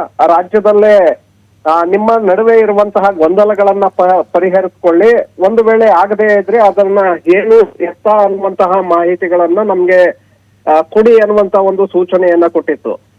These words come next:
ಹಾಗಾಗಿ ಇವತ್ತು ನೀವು ನಮ್ಮ ನಿವಾಸಕ್ಕೆ ತಿಂಡಿಗೆ ಬನ್ನಿ ಅಂತೇಳಿ ಡಿ ಕೆ ಶಿವಕುಮಾರ್ ಅವ್ರಿಗೆ ಆಹ್ವಾನವನ್ನ ಕೊಟ್ಟಿದ್ದಾರೆ. ಇನ್ನೇನು ಕೆಲವೇ ಕ್ಷಣಗಳಲ್ಲಿ ಡಿ ಕೆ ಶಿವಕುಮಾರ್ ಅವರು ಕೂಡ ಸಿ ಎಂ, ಆ, ಸಿದ್ದರಾಮಯ್ಯನವರ ಅಧಿಕೃತ ನಿವಾಸ ಕಾವೇರಿಗೆ ಬರಲಿದ್ದಾರೆ. ಕಾವೇರಿಗೆ ಬಂದ ನಂತರ ಇಬ್ಬರು ಕೂಡ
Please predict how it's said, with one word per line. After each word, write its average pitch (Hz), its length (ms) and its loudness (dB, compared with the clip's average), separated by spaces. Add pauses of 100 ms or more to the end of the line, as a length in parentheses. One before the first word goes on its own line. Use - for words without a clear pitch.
(160)
ಹಾಗಾಗಿ 220 320 -2
ಇವತ್ತು 226 760 4 (200)
ನೀವು 196 560 2
ನಮ್ಮ 185 340 -2
ನಿವಾಸಕ್ಕೆ 202 680 0 (280)
ತಿಂಡಿಗೆ 208 460 0
ಬನ್ನಿ 196 320 0
ಅಂತೇಳಿ 196 480 0
ಡಿ 170 160 0
ಕೆ 196 140 0
ಶಿವಕುಮಾರ್ 180 440 -2
ಅವ್ರಿಗೆ 175 300 0
ಆಹ್ವಾನವನ್ನ 180 560 -2
ಕೊಟ್ಟಿದ್ದಾರೆ. 170 560 0
ಇನ್ನೇನು 196 300 0
ಕೆಲವೇ 185 300 -2
ಕ್ಷಣಗಳಲ್ಲಿ 185 600 -2
ಡಿ 160 140 -4
ಕೆ 185 160 -4
ಶಿವಕುಮಾರ್ 175 440 -4
ಅವರು 170 140 0
ಕೂಡ 180 200 -2 (760)
ಸಿ 185 120 2
ಎಂ, 208 300 0
ಆ, 185 180 0
ಸಿದ್ದರಾಮಯ್ಯನವರ 185 760 0
ಅಧಿಕೃತ 180 380 -2
ನಿವಾಸ 180 400 0
ಕಾವೇರಿಗೆ 190 600 0
ಬರಲಿದ್ದಾರೆ. 170 720 -2
ಕಾವೇರಿಗೆ 208 500 0
ಬಂದ 196 240 -2
ನಂತರ 190 440 0
ಇಬ್ಬರು 196 340 0
ಕೂಡ 180 240 -2